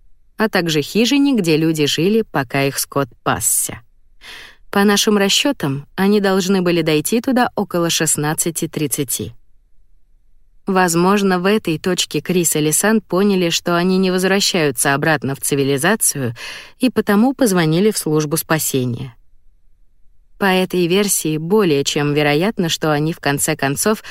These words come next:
решили переночевать в хижине, дающей большую защиту, чем джунгли или открытое поле. Возможно, девушки вернулись в джунгли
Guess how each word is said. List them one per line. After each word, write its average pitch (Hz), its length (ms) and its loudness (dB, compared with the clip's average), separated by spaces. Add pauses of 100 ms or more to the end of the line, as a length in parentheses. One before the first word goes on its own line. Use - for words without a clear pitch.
(200)
решили 240 500 2
переночевать 156 640 0
в - 40 -14
хижине, 190 580 0 (240)
дающей 202 600 2
большую 165 560 0
защиту, 143 580 0
чем 143 300 -2
джунгли 160 500 0 (240)
или 202 180 2
открытое 151 640 0
поле. 123 520 -2 (1300)
Возможно, 160 680 0
девушки 165 420 0
вернулись 160 520 0
в 147 100 -4
джунгли 165 480 0